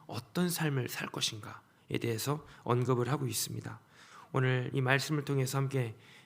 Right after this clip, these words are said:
어, 은혜를 나누고 또 기도의 제목으로 삼기를 원합니다. 첫 번째는 무엇으로 만족하는가입니다. 무엇으로 만족하는가?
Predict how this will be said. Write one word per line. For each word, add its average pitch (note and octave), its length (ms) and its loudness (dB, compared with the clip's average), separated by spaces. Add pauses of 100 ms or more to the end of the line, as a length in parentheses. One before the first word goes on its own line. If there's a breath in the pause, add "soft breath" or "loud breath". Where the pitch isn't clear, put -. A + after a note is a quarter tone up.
어, - 180 -6
은혜를 C#3 300 4
나누고 A#2 560 -4
또 B2+ 100 -4
기도의 C#3 300 4
제목으로 A#2+ 380 2
삼기를 D3 420 0
원합니다. A2 580 0 (580 loud breath)
첫 - 140 2
번째는 C3+ 500 4 (1400 loud breath)
무엇으로 E3+ 720 6
만족하는가입니다. B2+ 1500 2
무엇으로 A#2+ 1000 2
만족하는가? - 1000 -6